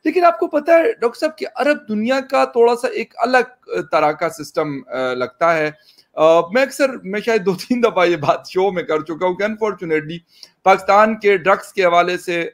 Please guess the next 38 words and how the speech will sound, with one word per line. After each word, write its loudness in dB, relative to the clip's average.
record 0
पहले -2
बहुत 0
खराब 0
था, 6
अब -4
थोड़ा 4
सा -12
शायद -2
मैं -8
कहता -6
हूँ -6
बेहतर -2
हुआ 2
है। -4
सऊदी -6
अरे-, 0
सऊदी -2
अरेबिया 0
में -8
वहां 4
पे -4
वो 0
नहीं 0
छोड़ते। -6
एक -2
ऐसा 4
केस -2
भी -8
हुआ 0
था, 4
जो -2
मेरे -2
इलाके 2
का -4
रहने -2
वाला 0
एक -6